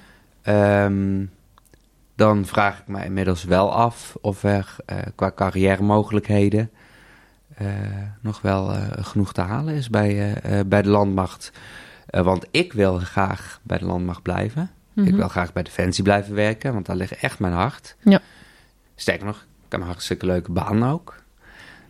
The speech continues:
Speaker 1: Ehm, maar als Defensie mij niet meer wil op een gegeven moment en dat gaat laten zien, dan, eh, nou ja, dan ga ik op een gegeven moment, eh, en niet van vandaag of morgen, maar op een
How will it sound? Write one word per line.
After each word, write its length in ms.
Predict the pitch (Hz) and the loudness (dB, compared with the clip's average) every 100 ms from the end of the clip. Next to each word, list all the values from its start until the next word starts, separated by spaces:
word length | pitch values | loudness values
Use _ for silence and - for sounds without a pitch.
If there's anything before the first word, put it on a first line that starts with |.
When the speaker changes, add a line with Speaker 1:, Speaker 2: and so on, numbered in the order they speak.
| - | -2
Speaker 1:
Ehm, 600 | 107 107 104 104 104 101 - _ _ _ _ _ | 4 4 4 4 2 0 -4 _ _ _ _ _
maar 320 | - 98 95 78 | -4 -2 -2 -4
als 260 | 85 82 - | -10 -10 -12
Defensie 420 | - 98 113 143 | -4 0 4 6
mij 180 | 147 147 | 6 6
niet 240 | 151 147 | 4 4
meer 200 | 143 135 | 6 6
wil 240 | 131 139 | 6 6
op 220 | 135 113 113 | 2 -2 -2
een 80 | |
gegeven 300 | 117 123 120 | 2 4 4
moment 560 | 120 117 131 160 - - _ _ _ _ _ - | 4 4 4 0 -6 -14 _ _ _ _ _ -4
en 160 | 104 | 2
dat 200 | 104 101 104 | 2 2 0
gaat 220 | 107 104 | 0 2
laten 280 | 107 104 104 | 0 0 -2
zien, 340 | 98 113 156 - _ _ _ _ _ _ _ | 0 0 0 -8 _ _ _ _ _ _ _
dan, 460 | 92 95 95 98 | 0 2 2 -2
eh, 140 | - 104 98 101 101 104 101 _ - | -4 -6 -6 -6 -8 -10 -14 _ -10
nou 140 | 120 | -8
ja, 60 | 95 | -6
dan 260 | 98 98 98 | -4 -2 0
ga 140 | 104 | 0
ik 140 | 101 | 0
op 80 | 101 | -4
een 60 | 107 | -4
gegeven 280 | 120 120 117 | -2 0 2
moment, 460 | 117 117 113 - - | 4 4 2 -6 -6
eh, 400 | 104 104 104 - | -2 0 0 -2
en 100 | 90 | 0
niet 260 | 90 90 - | 0 -2 -8
van 180 | - 87 | -6 -6
vandaag 340 | - 90 87 | -4 -4 -4
of 100 | - | -2
morgen, 580 | 92 98 127 131 143 156 - _ _ _ _ _ _ _ _ _ - | 2 4 4 0 -2 -4 -10 _ _ _ _ _ _ _ _ _ -16
maar 160 | - | -12
op 80 | 90 | -4
een 160 | 87 | -4